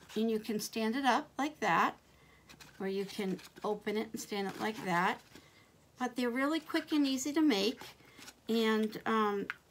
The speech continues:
if you want to make this and you do not have this paper, um, just drop me a note and I will cut some out for you and send it out so that you can, um, make your own.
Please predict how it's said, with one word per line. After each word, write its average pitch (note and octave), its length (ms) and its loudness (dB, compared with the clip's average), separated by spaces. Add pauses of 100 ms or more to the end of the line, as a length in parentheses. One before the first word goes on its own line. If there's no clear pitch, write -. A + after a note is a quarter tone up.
(440)
if C4 200 2
you C#4 120 6
want D4 300 8
to F#4+ 80 8
make A3 260 4
this F#3+ 460 2
and A3 220 4
you A3 100 2
do A#3+ 280 0
not A3+ 280 4
have G#3+ 540 4 (160)
this A3 160 0
paper, B3 600 -2 (960)
um, G#3 480 4
just C4 260 0 (320)
drop A3 220 6
me B3+ 140 4
a A3+ 60 4
note A3+ 360 4
and G#3+ 240 2
I G#3+ 160 2
will G#3 220 -4
cut A3 280 -4
some G#3 220 0
out A3 180 0
for C4+ 200 2
you A3 120 0
and G3 120 -6
send G#3 280 -2
it G3 80 -4
out A#3 320 2
so - 200 -4
that F3+ 280 -4
you G3+ 180 -2
can, G3 280 -2
um, F#3+ 240 -2 (460)
make A#3 240 0
your A#3 140 4
own. D4 320 4